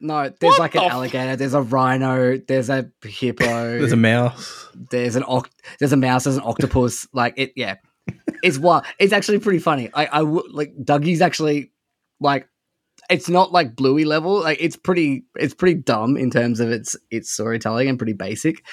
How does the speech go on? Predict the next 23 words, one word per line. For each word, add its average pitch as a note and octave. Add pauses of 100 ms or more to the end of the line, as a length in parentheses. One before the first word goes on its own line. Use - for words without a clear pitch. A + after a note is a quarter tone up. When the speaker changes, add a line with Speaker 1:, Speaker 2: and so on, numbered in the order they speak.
(280)
Speaker 1:
But D3+
it D3
is, D3+
there's C#3
some D3
pretty D3
good C3
jokes G#2+
and A#2+
stuff G#2+
in G#2
there, G#2
and G#2+
some A#2
good, B2
some -
good C3+
stories A2
that G#2+
are G#2+
pretty G#2
fun G#2+
to, A2